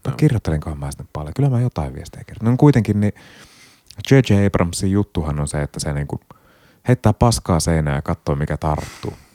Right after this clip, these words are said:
Speaker 2: Että niinku siinä Lostissakin oli miljoona mysteeriä, mitä ei ikinä selitetty. Niitä vaan heitettiin sinne ja sitten niin, niin fanipojat pissi hunajaa ja odotti, että, että kyllä te sitten, kun lopussa saatte sen hienon payoffin, mikä niin, niin
Speaker 1: Mm,
Speaker 2: kutoo
Speaker 1: se
Speaker 2: tän kaiken yhteen, niin kyllä,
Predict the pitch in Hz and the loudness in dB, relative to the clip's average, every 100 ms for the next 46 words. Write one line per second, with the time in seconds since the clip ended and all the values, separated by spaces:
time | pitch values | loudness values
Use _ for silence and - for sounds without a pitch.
0 | _ _ - 92 104 104 - 139 131 139 | _ _ -6 -2 0 0 2 4 6 6
1 | - 104 - 92 92 110 139 117 92 92 | 4 -2 -4 0 2 4 4 4 2 2
2 | 98 - 82 78 78 80 87 95 123 98 | 0 0 -4 -2 -2 -2 0 0 2 0
3 | 82 85 76 71 - - - - _ _ | 0 -2 -4 -4 -8 -14 -18 -18 _ _
4 | _ _ - 101 110 107 127 95 - 85 | _ _ -4 2 4 4 4 2 -2 -6
5 | 80 80 78 78 78 80 80 78 78 - | -4 -4 -4 -6 -6 -6 -4 -4 -6 -10
6 | _ - - - - _ _ _ _ _ | _ -20 -20 -20 -20 _ _ _ _ _
7 | _ _ _ _ - 113 107 87 85 80 | _ _ _ _ 0 2 4 4 2 2
8 | - 95 - 87 90 85 76 67 71 76 | 0 -2 -2 -2 0 0 0 -2 -2 -2
9 | 78 - 73 - - - - - 78 - | -2 -4 -10 -8 -8 -10 -14 -14 -10 0
10 | 131 120 113 120 135 107 104 90 - - | 4 4 4 2 2 2 2 0 -2 -2
11 | 131 139 113 110 110 107 95 101 104 104 | 0 2 2 2 0 0 0 2 4 4
12 | 95 110 104 87 - 85 80 85 85 104 | 2 2 4 4 2 -2 -2 -2 0 2
13 | 101 98 90 87 87 95 92 85 101 92 | 2 6 4 4 2 2 2 4 2 2
14 | 87 78 80 90 | 0 0 0 0